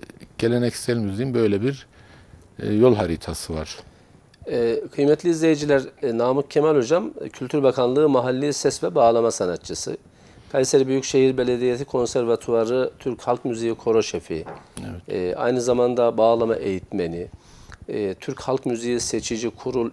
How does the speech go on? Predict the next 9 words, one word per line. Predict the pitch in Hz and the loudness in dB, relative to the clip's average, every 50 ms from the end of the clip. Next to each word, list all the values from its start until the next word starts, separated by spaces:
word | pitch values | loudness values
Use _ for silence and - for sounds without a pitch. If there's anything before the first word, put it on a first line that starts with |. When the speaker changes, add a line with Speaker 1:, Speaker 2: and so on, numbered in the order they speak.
| - - | -8 -6
Speaker 2:
Üyesi. | 104 95 90 85 85 - - 80 80 87 - - - - - - _ - - _ _ - | -4 -4 -4 -4 -4 -6 -6 -6 -8 -10 -10 -16 -20 -20 -20 -20 _ -20 -20 _ _ -8
E, | - 107 101 98 98 98 95 95 95 92 95 98 101 101 98 50 50 53 - - - - - _ _ - | -6 -4 -4 -4 -4 -6 -6 -6 -6 -6 -6 -6 -6 -8 -8 -8 -8 -10 -10 -12 -14 -16 -18 _ _ -16
bu | 131 113 113 127 135 135 131 - - 120 | -14 -10 -6 -2 0 0 0 -2 0 0
vasıfların | 123 123 - - 123 - - 127 120 120 120 120 120 | 0 0 0 -2 -4 -2 0 0 2 2 0 0 0
dışında | 131 127 - 123 110 117 127 - | -2 -2 0 -2 0 0 0 0
aslında | - 113 - - - 123 117 113 127 127 | 0 0 -2 -2 -2 -2 -2 0 -2 0
yaptığınız | 123 117 117 117 - - - 123 113 110 113 139 147 147 127 | 2 2 0 0 -2 -6 -2 0 0 0 0 -2 -4 -6 -2
gerek | 110 110 107 123 120 - | 0 0 0 0 -2 -4
konservatuvarda, | - - 101 104 - - 104 101 98 101 101 - - 98 92 92 90 92 113 131 139 | -6 -4 -4 -4 -2 -2 -2 0 0 -2 -4 -4 -6 -4 -4 -4 -4 -4 -6 -6 -6